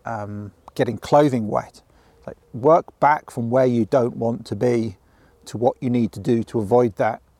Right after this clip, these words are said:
um, in a reasonable way, in a, in, and, and in reasonable likelihood, okay?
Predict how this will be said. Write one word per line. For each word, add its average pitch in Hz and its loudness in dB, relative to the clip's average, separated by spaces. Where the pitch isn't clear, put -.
um, 110 -6
in 120 -6
a 117 -2
reasonable 117 -2
way, 107 2
in 113 -8
a, 110 -8
in, 117 -8
and, 113 -4
and 110 -4
in 113 -4
reasonable 110 0
likelihood, 113 -2
okay? 143 0